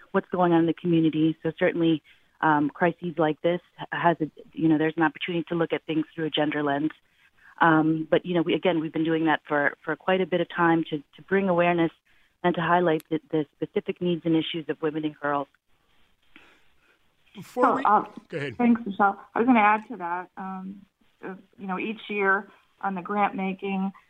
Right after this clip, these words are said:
Speaker 3: uh, we fund probably approximately, uh, a little over two hundred thousand dollars, uh, anywhere from ten to twenty, uh, local nonprofits in Chester County. Again, as Michelle said,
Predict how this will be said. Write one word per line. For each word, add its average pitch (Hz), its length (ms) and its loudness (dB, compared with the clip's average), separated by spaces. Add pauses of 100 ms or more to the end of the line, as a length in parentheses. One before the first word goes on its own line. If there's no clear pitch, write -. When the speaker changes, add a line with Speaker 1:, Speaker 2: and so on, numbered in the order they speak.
(240)
Speaker 3:
uh, 180 420 2
we 196 560 -4 (120)
fund 180 340 0 (100)
probably 285 260 2
approximately, 190 1200 -2
uh, 180 440 -4
a - 100 -6
little 202 220 2
over 185 180 2
two 196 160 -4
hundred 190 300 0
thousand 175 520 0
dollars, 170 460 0 (540)
uh, 180 340 2 (240)
anywhere 185 500 0
from 180 460 2 (120)
ten 185 360 2 (100)
to 175 300 2 (100)
twenty, 190 460 4 (420)
uh, 175 380 4
local 180 640 4 (340)
nonprofits 180 800 2
in 202 260 -8
Chester 175 380 -12
County. 165 400 -10 (300)
Again, 185 260 -2
as 170 120 -4
Michelle 180 440 0 (100)
said, 165 320 0